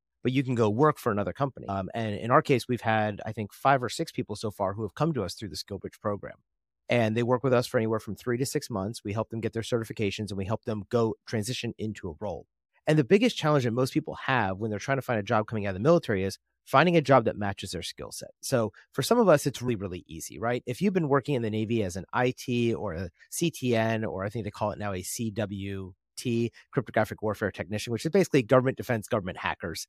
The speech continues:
you know, or their equivalent in the Air Force, Air Force, Marines, and, and Army, um,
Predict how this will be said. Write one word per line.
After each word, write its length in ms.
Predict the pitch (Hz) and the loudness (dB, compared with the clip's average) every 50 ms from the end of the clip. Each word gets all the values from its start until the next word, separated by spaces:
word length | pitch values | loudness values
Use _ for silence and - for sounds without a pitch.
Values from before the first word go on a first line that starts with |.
| _ _ _ | _ _ _
you 80 | 139 | -2
know, 80 | 127 117 | 0 6
or 160 | 156 160 151 | 8 10 10
their 140 | 135 143 123 | 10 10 8
equivalent 400 | 120 - 143 113 117 113 110 80 | 6 6 2 2 2 0 -2 -2
in 100 | 107 104 | -4 -6
the 160 | 104 101 - - _ | -6 -6 -8 -8 _
Air 140 | 120 123 117 | -2 -2 -2
Force, 460 | - - 113 107 107 104 - - - - _ - | 0 0 0 0 0 -2 -4 -8 -10 -14 _ -6
Air 80 | 123 123 | -4 -2
Force, 260 | - 117 107 101 - | -2 -2 -4 -4 -4
Marines, 320 | 104 98 98 98 101 95 - | -6 -4 -4 -4 -6 -6 -8
and, 140 | 95 - - | -10 -12 -10
and 120 | 90 95 92 | -10 -4 0
Army, 360 | 113 156 165 147 110 101 - _ _ _ _ _ _ | 2 4 4 4 2 2 -2 _ _ _ _ _ _
um, 80 | - | -14